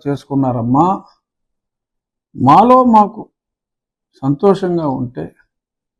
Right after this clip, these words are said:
ఎవరితో కలిసి ఎవరిని రెచ్చగొట్టడానికి ఇంకా నువ్వు ఈ చెత్త రాతలు రాస్తున్నావురా,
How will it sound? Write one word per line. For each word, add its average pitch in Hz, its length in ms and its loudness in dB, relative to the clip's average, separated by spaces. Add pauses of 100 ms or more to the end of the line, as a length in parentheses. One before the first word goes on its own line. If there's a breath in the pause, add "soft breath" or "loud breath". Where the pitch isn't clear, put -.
(720)
ఎవరితో 233 580 2
కలిసి 220 640 -2 (220)
ఎవరిని 185 480 2
రెచ్చగొట్టడానికి 190 1040 -2
ఇంకా 180 480 0
నువ్వు 208 300 2
ఈ 180 220 0 (640)
చెత్త - 460 -8
రాతలు 175 680 2
రాస్తున్నావురా, 135 1160 -2